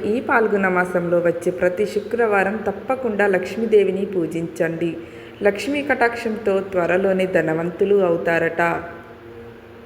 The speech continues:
ఈ నెలలో ఒక్కసారైనా సరే ఉసిరి చెట్టు కింద దీపం వెలిగించి ఉసిరి చెట్టుకు ప్రదక్షిణాలు చేస్తే డబ్బు పరంగా మీ ఇంటికి బాగా కలిసొస్తుంది.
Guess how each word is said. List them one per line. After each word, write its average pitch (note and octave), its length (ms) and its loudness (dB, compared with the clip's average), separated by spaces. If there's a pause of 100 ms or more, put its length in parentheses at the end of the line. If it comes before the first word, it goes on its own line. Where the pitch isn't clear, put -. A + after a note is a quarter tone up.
(2250)
ఈ B3+ 200 2
నెలలో C4+ 360 4
ఒక్కసారైనా F#3+ 760 2
సరే G3 280 2
ఉసిరి F#3+ 360 0 (100)
చెట్టు C#4 220 0
కింద G#3+ 260 -2
దీపం F3+ 480 0
వెలిగించి F3+ 640 0
ఉసిరి F#3 380 2 (100)
చెట్టుకు G#3+ 360 4
ప్రదక్షిణాలు F#3 800 2 (140)
చేస్తే E3 380 -2 (540)
డబ్బు G3 240 6
పరంగా G#3+ 500 2
మీ F#3+ 180 0
ఇంటికి A3+ 520 2
బాగా E3+ 360 4
కలిసొస్తుంది. E3 920 -4